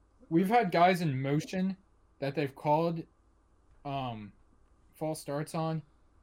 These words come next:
and then they've had guys in motion where they called illegal shifts, and then they had, and then they've had that where it's no call. So I don't understand those rules.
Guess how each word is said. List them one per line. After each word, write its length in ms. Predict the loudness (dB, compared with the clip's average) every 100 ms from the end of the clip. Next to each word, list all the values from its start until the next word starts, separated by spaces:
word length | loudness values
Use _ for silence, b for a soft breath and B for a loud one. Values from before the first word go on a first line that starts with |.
| -6
and 100 | -2
then 100 | 0
they've 140 | 0
had 200 | 0 0
guys 240 | 0 0 -2
in 80 | -4
motion 440 | -6 -4 -6 -6
where 160 | -8 -6
they 100 | -6
called 300 | -4 -4 -4
illegal 340 | -4 -4 -4
shifts, 480 | -6 -4 -4 -4 -14 -14 -8
and 100 | -2
then 80 |
they 120 | 2 2
had, 300 | 2 -2 -6 _ -6
and 100 | -2
then 80 |
they've 100 | 0
had 140 | 0 0
that 180 | 0 0
where 140 | -6
it's 120 | -6
no 180 | -6 -6
call. 440 | -2 -2 0 -4 -8 _ _ _ _ _ _ _ _
So 180 | 2 4
I 100 | 4
don't 140 | 2
understand 440 | 0 -2 -4 -6 -6
those 160 | -8
rules. 380 | -8 -8 -10 -14